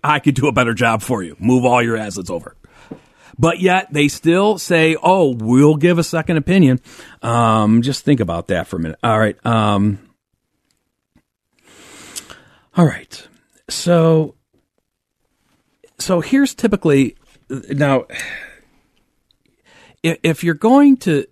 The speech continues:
to do that, yeah, y-, you've gotta, first of all, you always gotta be c-, comparing apples and apples.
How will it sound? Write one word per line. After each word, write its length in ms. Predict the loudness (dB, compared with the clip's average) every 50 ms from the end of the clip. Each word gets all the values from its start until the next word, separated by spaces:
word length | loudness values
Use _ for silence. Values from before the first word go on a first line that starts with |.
| _ -4
to 120 | -2 -2
do 280 | -2 2 2 4 4 2
that, 360 | 0 -4 -10 -10 -14 -16 _ _ _ -8
yeah, 240 | -4 -2 -2 -2 -4 -2
y-, 140 | -2 -2 -2 -2
you've 260 | 0 2 2 2 0 -4
gotta, 380 | -6 -4 0 0 0 0 -2
first 260 | -2 0 0 0 0 0
of 60 | 0
all, 160 | 0 0 0
you 180 | 0 0 0 0
always 260 | 2 2 0 0 0
gotta 200 | 0 0 0 0
be 140 | -2 -4 -6 -4
c-, 140 | -6 -8 -8 _ _
comparing 560 | -2 -2 0 0 0 0 0 0 -2 -4 -6
apples 380 | -4 -4 -4 -4 -6 -8 -8 -8
and 140 | -10 -10 -8
apples. 500 | -6 -6 -6 -8 -10 -14 -12 -14 -16